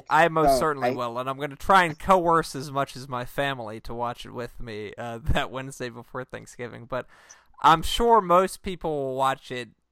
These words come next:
Speaker 1: between three and six different sittings.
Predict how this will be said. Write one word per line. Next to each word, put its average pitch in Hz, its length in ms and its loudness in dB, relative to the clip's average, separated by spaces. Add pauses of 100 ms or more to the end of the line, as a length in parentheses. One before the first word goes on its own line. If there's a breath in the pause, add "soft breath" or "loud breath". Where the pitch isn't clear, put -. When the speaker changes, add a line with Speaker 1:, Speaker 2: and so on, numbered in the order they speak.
(300)
Speaker 1:
between 143 720 -4
three 127 500 -8
and 110 120 -14
six - 680 -16 (100)
different - 320 -14
sittings. - 540 -18